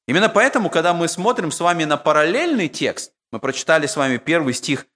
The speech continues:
двадцать четвёртой главе, написано, «Гнев Господень опять возгорелся на Израиля, и он возбудил в них Давида». И когда мы смотрим на параллельный текст, первое Паралипоменон, двадцать первая глава, первый стих, там сказано,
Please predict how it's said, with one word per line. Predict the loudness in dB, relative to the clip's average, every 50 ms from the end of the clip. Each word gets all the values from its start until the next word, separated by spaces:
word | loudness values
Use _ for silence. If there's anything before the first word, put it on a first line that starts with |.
| _ _
двадцать | 0 0 2 2 0 -4 -6
четвёртой | -6 -4 2 2 2 4 2 0
главе, | 0 2 2 2 2 0
написано, | 0 -2 -2 -4 -4 -4 -4 -4
«Гнев | -2 -2 -2 -2 0 2 0 0 0 0
Господень | 0 0 0 -4 -8 -6 -2 0 0 0 0 0 -2
опять | -2 -2 0 -2 -2 -2
возгорелся | -2 -4 -4 -2 -2 -2 0 0 0 -2 -2 -4
на | -4 -2 -2
Израиля, | 0 0 2 4 4 4 2 0 -2 -4 -8 -18 -14 _
и | 0 2
он | 2 2 2 0
возбудил | 0 0 0 0 -2 -6 -8 -6 -6 -6 -4 -2 0 0 0 0
в | -2 -2
них | -4 -4 -4 -2
Давида». | 0 0 2 2 0 -2 0 -2 -2 -4 -4 -8 -14 _ _ _ _ _ _ _ _ _ _ _ _ _ _ _ _
И | -2
когда | 0 2 2 4
мы | 2 2
смотрим | 2 2 2 2 2 0 0 0
на | 0 0
параллельный | 2 2 2 4 4 4 4 4 4 2 2 0 0 0 0 2 0 0 -2 -6 -14 -20 _
текст, | -6 -2 -2 -2 -2 -4 -8 -12 -14 _ _ _ _
первое | _ 0 0 2 4 4 2 2
Паралипоменон, | 0 0 -2 0 0 0 0 -2 -2 -4 -4 -4 -4 -4 -4 -4 -4 -2
двадцать | -2 -2 -2 -2 -4 -10 -10
первая | -6 -4 -4 -2 -2 -4 -4
глава, | -4 -2 -2 -2 -4
первый | -4 -4 -6 -4 -4 -4 -4 -4
стих, | -6 -8 -10 -8 -4
там | -2 -2 -2
сказано, | -2 -2 -2 0 0 0 -2 -2 -4